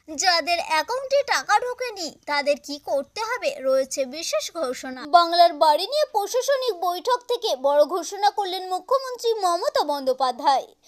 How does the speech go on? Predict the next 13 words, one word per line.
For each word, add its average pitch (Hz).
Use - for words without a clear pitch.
ইতিমধ্যে 539
বিনামূল্যে 440
বাড়ি 359
বানানো 349
প্রকল্পে 415
এই 320
টাকার 339
প্রথম 339
কিস্তি 494
পেতে 311
শুরু 349
করেছে 349
উপভোক্তারা 320